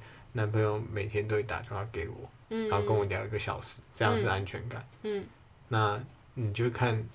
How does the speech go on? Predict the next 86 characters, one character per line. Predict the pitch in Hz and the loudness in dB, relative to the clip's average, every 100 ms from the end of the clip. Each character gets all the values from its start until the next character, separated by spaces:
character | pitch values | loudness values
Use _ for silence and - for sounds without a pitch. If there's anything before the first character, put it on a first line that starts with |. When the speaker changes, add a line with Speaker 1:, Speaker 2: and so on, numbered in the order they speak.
| - - - | -18 -20 -8
Speaker 2:
你 | 220 | 2
就 | 247 | 10
去 | 370 | 12
找 | 403 247 208 | 12 12 12
这 | |
样 | 302 | 12
的 | 285 | 12
人 | 202 180 190 | 8 8 6
啊。 | |
Speaker 1:
对 | 185 | 6
啊。 | 101 92 - - - - | 8 4 2 -8 0 12
Speaker 2:
对 | 269 | 12
啊， | 208 208 - | 12 12 8
就 | 320 | 6
不 | 294 | 10
会 | 294 | 10
变 | 302 262 | 12 10
成 | 226 | 12
说 | 247 233 | 12 12
你 | 220 | 10
去 | 302 | 6
找 | 269 202 202 | 10 10 10
一 | |
个 | 208 196 | 6 8
不 | 226 | 12
爱 | 247 | 12
讲 | 247 196 | 12 6
电 | 185 202 | 2 6
话 | 214 - | 8 8
的 | - | 2
人， | - - - - - - 269 220 226 - | -6 -8 -16 -20 -4 6 10 10 6 4
Speaker 1:
对 | 220 | 6
啊。 | 196 | 6
Speaker 2:
<laughs> | 107 | 10
逼 | 277 | 12
他 | 277 269 | 12 12
每 | 233 | 12
天 | 233 | 10
陪 | - 202 | 10 10
你 | |
讲 | 190 - | 10 10
电 | 196 | 8
话。 | 202 | 6
Speaker 1:
对 | 135 | 8
啊， | 107 107 - - - | 10 8 4 0 6
这 | 151 147 | 8 8
就 | 139 | 8
等 | 120 | 6
于 | 113 113 | 8 6
是 | 135 | 6
找 | 131 104 98 | 6 8 8
了。 | 104 101 - | 6 4 2
Speaker 2:
<laughs> | - - | -2 -2
你 | 285 | 10
就 | 392 | 12
是 | 415 | 12
去 | 427 | 12
找 | 262 196 190 | 12 12 12
茬， | - 185 185 185 220 | 10 10 8 2 2
你 | |
就 | 254 | 10
是 | 392 403 | 12 12
给 | 240 | 12
别 | 220 | 12
人 | 233 | 12
找 | 226 202 | 12 12
茬， | 208 220 | 12 10
给 | 220 196 | 10 6
自 | 220 | 4
己 | 202 | 2
找 | - - | 2 0
茬。 | - - 254 - - - - | -2 -4 -4 -8 -18 -16 -4
Speaker 1:
对 | 87 | -2
啊， | - - - | -2 -6 -4
所 | - | 4
以 | 123 | 6
我 | |
觉 | 110 113 | 6 6
得 | |
安 | 107 120 | 4 2
全 | 113 113 | 0 -2
感 | 85 | 0
这 | 101 | 0
种 | 98 | 0
事 | 95 101 | -2 -6
情 | - | -6